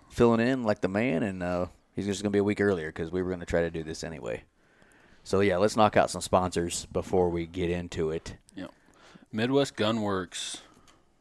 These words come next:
Speaker 2: Have you, uh, been shooting any?
Speaker 1: Um, no,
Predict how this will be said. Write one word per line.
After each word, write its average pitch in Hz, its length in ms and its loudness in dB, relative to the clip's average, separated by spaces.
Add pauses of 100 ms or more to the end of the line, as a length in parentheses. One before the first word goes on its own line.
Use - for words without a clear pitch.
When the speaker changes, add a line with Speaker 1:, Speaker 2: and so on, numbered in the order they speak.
(420)
Speaker 2:
Have 101 180 -8
you, 117 400 -4
uh, 110 320 -2 (340)
been 127 140 -6
shooting 131 240 -4
any? 139 220 -4 (720)
Speaker 1:
Um, 78 520 -6
no, 85 220 -8